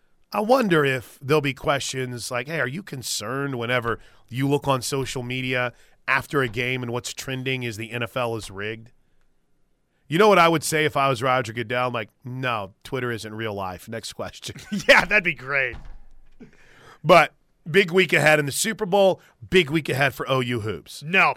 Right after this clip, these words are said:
Speaker 2: I'm not a moron.
Speaker 1: I'm
Speaker 2: Next
Speaker 1: not
Speaker 2: question.
Speaker 1: an idiot. I'm not an idiot. <laughs> Are you concerned with what Arian Foster said about a script for the season?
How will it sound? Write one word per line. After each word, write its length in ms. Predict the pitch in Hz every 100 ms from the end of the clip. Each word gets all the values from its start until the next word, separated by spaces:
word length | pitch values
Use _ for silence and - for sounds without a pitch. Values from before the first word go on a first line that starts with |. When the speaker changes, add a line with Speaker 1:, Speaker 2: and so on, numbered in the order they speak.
| -
Speaker 2:
I'm 180 | 170 175
not 180 | 170
a 40 | 147
moron. 380 | 147 139 123 110
Speaker 1:
I'm 80 | 151
Speaker 2:
Next 160 | 185 143
Speaker 1:
not 60 |
Speaker 2:
question. 280 | 135 170 110
Speaker 1:
an 60 | 107
idiot. 160 | 110 - -
I'm 160 | 139 151
not 220 | 151 135
an 100 | 127
idiot. 400 | 117 113 113 -
<laughs> 60 | - _ _ _ _ _ - - -
Are 100 | 190
you 160 | 247
concerned 560 | - 302 208 - 190 185
with 160 | 170 151 123
what 200 | 147 160 -
Arian 280 | 156 175 147
Foster 440 | - 147 151 156
said 260 | - 151 147
about 260 | 131 131
a 60 | 123
script 380 | - - 147 -
for 100 | 147
the 100 | 120
season? 520 | - 139 139 143 143